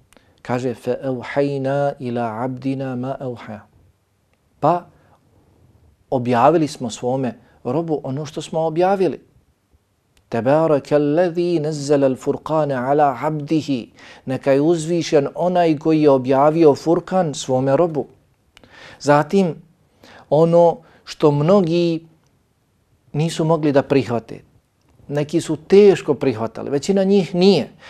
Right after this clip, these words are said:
Čak je bilo onih koji su bili u vjeri, pa su zbog neprihvatanja toga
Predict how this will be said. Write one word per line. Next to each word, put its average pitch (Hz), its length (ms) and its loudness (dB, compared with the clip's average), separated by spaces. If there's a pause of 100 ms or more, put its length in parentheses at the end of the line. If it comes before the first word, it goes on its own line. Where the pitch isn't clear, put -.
(180)
Čak 208 300 2
je 190 100 8
bilo 180 400 6
onih 208 320 4
koji 180 220 4
su 170 380 2 (100)
bili 220 460 2
u 180 60 8
vjeri, 151 460 2 (360)
pa - 140 -8
su 143 280 -6 (920)
zbog 123 340 0
neprihvatanja 117 1000 -8 (960)
toga 123 380 -6